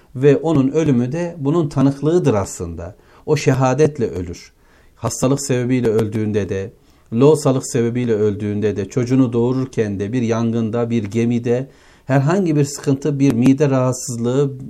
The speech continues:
bir iç problem vücutta,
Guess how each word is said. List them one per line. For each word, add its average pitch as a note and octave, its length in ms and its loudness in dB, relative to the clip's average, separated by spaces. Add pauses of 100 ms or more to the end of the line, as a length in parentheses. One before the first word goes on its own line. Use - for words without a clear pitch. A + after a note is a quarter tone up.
(120)
bir C#3 280 2
iç - 300 -6 (360)
problem C3 560 0 (220)
vücutta, C3 580 -2